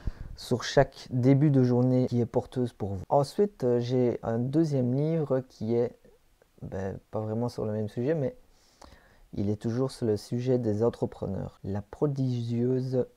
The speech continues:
machine à, à vendre. Qu'est-ce que c'est ?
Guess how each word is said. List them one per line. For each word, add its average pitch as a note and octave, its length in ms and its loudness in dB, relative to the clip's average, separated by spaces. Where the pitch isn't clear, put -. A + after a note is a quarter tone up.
machine B2 640 -4
à, A2+ 200 -4
à A2 140 -6
vendre. G#2+ 600 -4
Qu'est-ce E3 220 2
que C3+ 80 0
c'est ? - 300 -4